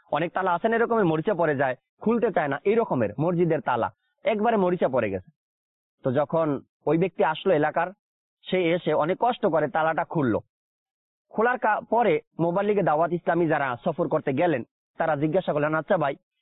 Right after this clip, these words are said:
এই যে তালাটা বন্ধ অনেক দিন ধরে, কারণ কি? মসজিদে তালা মারা কেন?" তো এলাকাবাসী বলতে লাগলো যে, "কি হবে, এলা মসজিদ তো তালা মারা অনেক দিন ধরে, নামাজে কেউ আসে না, নামাজ কেউ পড়ে না, তো মসজিদ শুধু খোলা রেখে কি হবে?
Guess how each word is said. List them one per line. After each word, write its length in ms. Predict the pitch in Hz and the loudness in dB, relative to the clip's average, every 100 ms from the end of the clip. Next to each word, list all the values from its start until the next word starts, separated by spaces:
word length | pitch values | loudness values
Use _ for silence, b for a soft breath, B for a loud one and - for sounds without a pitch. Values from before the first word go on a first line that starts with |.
| _ - | _ -4
এই 100 | 202 | 0
যে 100 | 214 | 0
তালাটা 420 | - 156 170 190 | -2 0 0 0
বন্ধ 300 | 160 160 175 | 0 0 2
অনেক 340 | 156 139 202 190 | 2 2 2 2
দিন 160 | 175 | 2
ধরে, 180 | 147 135 | 2 0
কারণ 300 | 226 262 269 | 0 -2 -2
কি? 160 | 214 135 | 0 0
মসজিদে 380 | 160 202 226 214 | 2 0 -2 -2
তালা 240 | 196 226 | 0 0
মারা 240 | 208 123 | 0 -2
কেন?" 180 | 107 98 92 _ _ _ _ _ _ _ | -2 -4 -6 _ _ _ _ _ _ _
তো 80 | 143 | 0
এলাকাবাসী 560 | 135 139 147 190 185 185 | 2 2 0 -2 0 0
বলতে 280 | 147 139 175 | 0 0 0
লাগলো 360 | 175 160 160 - _ - | 2 2 -2 -6 _ -10
যে, 140 | 160 202 | -4 -2
"কি 180 | 254 | 0
হবে, 420 | 226 208 175 175 156 | 2 2 2 0 2
এলা 300 | 156 165 156 | 2 0 2
মসজিদ 360 | 175 175 185 | 0 2 0
তো 80 | 190 | 0
তালা 260 | 160 156 160 | 0 -2 0
মারা 180 | 190 180 | 0 0
অনেক 280 | 160 196 | 0 0
দিন 140 | 190 185 | 2 2
ধরে, 240 | 165 135 - _ - | 2 2 -2 _ -10
নামাজে 440 | 135 156 220 240 226 | -4 -2 -2 0 0
কেউ 180 | 202 175 | 2 2
আসে 220 | 151 160 | 0 0
না, 120 | 156 | 0
নামাজ 340 | 147 156 208 - | 0 -2 -2 -2
কেউ 140 | 180 | -4
পড়ে 260 | 151 170 156 | 0 2 2
না, 180 | 139 123 - - - | 0 -4 -12 -16 -8
তো 80 | 156 | -4
মসজিদ 340 | 151 180 180 175 _ - | 0 0 0 -2 _ -6
শুধু 260 | 185 175 | 0 0
খোলা 320 | 170 185 190 170 | 0 0 0 0
রেখে 220 | 165 190 | 0 -2
কি 160 | 226 | 0
হবে? 280 | 202 175 131 | 0 0 -2